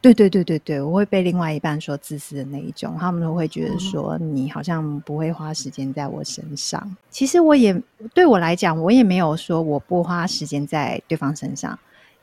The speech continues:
Speaker 1: 因为我，我的心里面会想到对方，我就觉得我有 <laughs> 花时间在对方身上。<laughs> 然后，但是对方可能会，就是每一个人，呃，或多或少都会希望是有行动表现的。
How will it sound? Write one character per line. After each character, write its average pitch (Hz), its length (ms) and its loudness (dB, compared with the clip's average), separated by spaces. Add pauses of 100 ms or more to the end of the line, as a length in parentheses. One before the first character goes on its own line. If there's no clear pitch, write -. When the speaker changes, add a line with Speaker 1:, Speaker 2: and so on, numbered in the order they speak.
(120)
Speaker 1:
因 339 120 -2
为 294 80 6
我， - 60 0 (520)
我 202 180 6
的 214 100 6
心 330 240 2
里 254 100 8
面 233 140 6
会 247 100 8
想 170 160 0
到 175 120 0
对 175 200 2
方， 160 220 -4
我 147 60 -4
就 190 100 -2
觉 156 140 -4
得 156 100 -4
我 156 100 -2
有 151 120 0 (100)
<laughs> - 100 -20
花 - 640 0
时 202 180 2
间 202 200 0
在 196 160 0
对 226 140 2
方 208 280 2
身 214 340 0
上。 - 240 -4 (260)
<laughs> 554 300 4
然 269 160 8
后， 302 140 8
但 311 180 10
是 294 140 6
对 285 240 8
方 262 260 8
可 247 140 4
能 175 180 2
会， 226 140 6
就 277 160 0
是 339 80 4
每 190 220 6
一 - 20 -2
个 190 140 4
人， 160 300 0
呃， 170 360 -2
或 254 100 2
多 220 160 4
或 214 160 2
少 156 220 -2
都 175 80 0
会 202 100 2
希 196 200 0
望 175 180 2
是 185 140 -4
有 170 100 -2
行 160 240 -4
动 165 180 -4
表 - 200 -4
现 - 280 -6 (120)
的。 - 200 -10